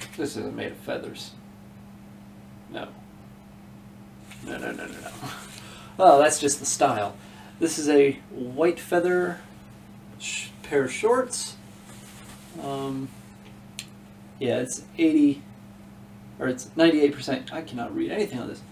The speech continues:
Ninety-eight percent cotton, two percent spandex, but it doesn't really feel, I guess maybe the, maybe this black part on the outside is not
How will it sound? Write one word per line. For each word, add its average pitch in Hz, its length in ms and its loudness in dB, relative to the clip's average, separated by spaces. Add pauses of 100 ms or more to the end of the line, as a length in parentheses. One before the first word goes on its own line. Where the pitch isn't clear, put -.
(300)
Ninety-eight 165 460 6
percent 147 260 -4
cotton, 139 220 0
two 170 180 0
percent - 260 -4
spandex, 160 560 -4
but - 180 -2
it - 60 -14 (520)
doesn't 208 80 -4
really 143 160 2
feel, 202 880 2 (640)
I 214 180 -4
guess 147 300 -4 (160)
maybe 143 360 2
the, 113 220 -6 (840)
maybe 170 220 10
this 131 340 0
black 143 460 4
part 123 340 -2
on 127 80 -4
the 139 140 4
outside 123 500 4
is 117 400 -6 (260)
not 127 380 0